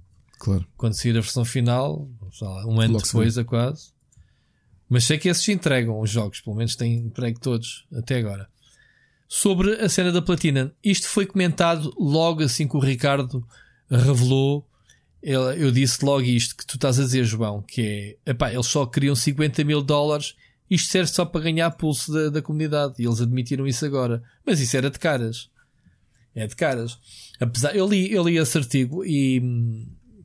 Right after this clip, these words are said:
Speaker 2: aliás, era um dos temas que eu até era para trazer para aqui, se tu não, se não, mesmo que tu não falasses, eh, que era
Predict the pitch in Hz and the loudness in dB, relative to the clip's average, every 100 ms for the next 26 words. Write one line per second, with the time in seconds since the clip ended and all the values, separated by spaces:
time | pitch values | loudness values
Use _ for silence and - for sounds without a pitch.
0 | _ _ _ _ - - 135 143 120 131 | _ _ _ _ -18 -4 0 2 2 2
1 | 135 131 117 135 123 131 127 127 120 113 | 2 0 0 0 0 -2 0 -2 -2 -8
2 | 120 131 113 131 120 117 120 120 127 127 | -10 -8 -6 -2 0 0 -2 -4 -2 -4
3 | 120 131 117 131 123 160 _ _ _ _ | -4 -6 -4 -2 -2 -4 _ _ _ _
4 | _ _ _ _ - - - 131 127 151 | _ _ _ _ -8 -4 0 0 0 -2
5 | - 131 131 160 135 120 135 123 139 127 | -4 -4 -4 -2 -4 -2 -2 -2 -2 0
6 | 120 135 - - 165 156 156 165 - 190 | 0 -2 -6 -8 -4 0 0 -2 -2 0
7 | 190 190 196 202 | 2 2 0 -4